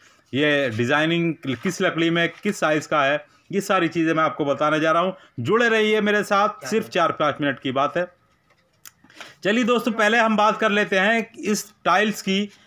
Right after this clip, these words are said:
ये जो टाइल्स हमारे आप देख रहे हो, जहाँ पर ये मैं दिखा रहा हूँ आपको लगाते हुए,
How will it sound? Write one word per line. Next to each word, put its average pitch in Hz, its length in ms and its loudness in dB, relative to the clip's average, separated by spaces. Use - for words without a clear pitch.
ये 165 100 0
जो 202 120 2
टाइल्स 196 400 0
हमारे 180 400 0
आप 156 240 0
देख 156 240 -2
रहे 156 120 0
हो, 165 140 0
जहाँ 151 240 -2
पर 160 180 -2
ये 160 180 0
मैं 156 200 -2
दिखा 156 240 0
रहा 160 100 2
हूँ 151 140 0
आपको 147 300 -2
लगाते 147 360 0
हुए, 143 220 0